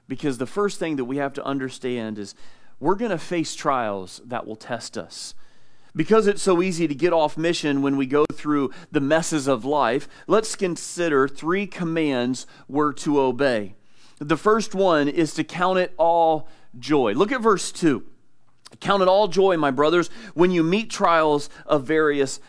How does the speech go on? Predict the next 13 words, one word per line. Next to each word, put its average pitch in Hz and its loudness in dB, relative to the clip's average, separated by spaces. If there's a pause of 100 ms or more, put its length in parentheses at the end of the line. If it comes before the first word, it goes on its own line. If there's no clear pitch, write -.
(140)
kinds." 104 -4 (200)
Now, 175 4
that 175 2
word 196 4
count 160 0 (180)
has 175 2
the 160 2
idea 147 2
of 131 0 (200)
pressing 214 0
your 180 0
mind 143 0
down 127 2